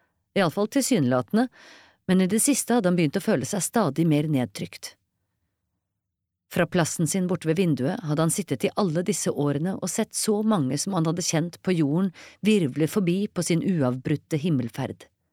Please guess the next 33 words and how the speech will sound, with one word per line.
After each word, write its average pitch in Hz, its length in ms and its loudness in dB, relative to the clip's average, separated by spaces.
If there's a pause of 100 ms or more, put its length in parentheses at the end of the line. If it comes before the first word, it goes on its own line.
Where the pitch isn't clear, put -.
(1080)
Av 160 220 2
og - 80 -8
til 277 180 4
var 170 140 4
han 180 100 2
rystet, - 540 -4 (580)
og 247 80 4
ikke 277 200 0
så 233 120 0
lite 170 240 0
indignert, 190 720 0 (420)
når 269 140 6
noen 143 240 4
av 160 80 0
dem 226 160 2
ikke 165 180 -2
behøvde 175 320 2
å 196 60 0
vente 143 260 0
i - 40 0
det 175 100 0
hele 131 180 0
tatt. - 360 -8 (1080)
Til 226 240 2
og 294 80 4
med 202 180 4
den 185 140 4
fyren 180 320 2
som 196 160 0
hadde 196 160 0
snytt - 340 -2
på 190 80 -4
skatten - 520 -2